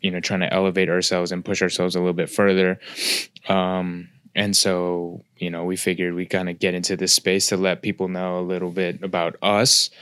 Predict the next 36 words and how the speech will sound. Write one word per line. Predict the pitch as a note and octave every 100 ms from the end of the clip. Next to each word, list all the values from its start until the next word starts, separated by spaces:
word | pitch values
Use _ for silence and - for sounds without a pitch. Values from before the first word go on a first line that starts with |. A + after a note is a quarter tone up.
| - _ -
um, | F#2+ F2+ F2+ F2+ E2+ E2+ E2 - - -
and | G2+ F#2 F2 E2+ E2 E2 - _ _ -
kinda | G#2+ F#2+
show | - G#2 G2+
a |
little | G2 G2+ G2
bit | F#2+ F#2+
of | F2+
the | F2+
behind | F2+ G2+ G#2
the | F#2
scenes | A#2+ C3+ A2
of, | G2 F2
of | F2 - C#2 -
kinda | G#2 F2+
what | G2 F#2+
we | F#2+
do, | E2+ G#2+ C3 C#3+ - - -
maybe | G2 F#2+
highlight | F#2 F#2+ F#2+ F#2 F#2 -
certain | - - G2 F#2+
processes | G#2 G#2+ A2+ - A2+
and | G#2+
things | A#2 A#2
like | G#2+ G#2
that. | B2+ E3+
And | - G#2 G#2
it's, | -
it's | - A2+
cool | - G3
to | B3+
see. | - B3 C#3+ - -
It's | A2+
being | - B2 A#2+
well | A2 A2+
received, | A2+ - A2 B2 B2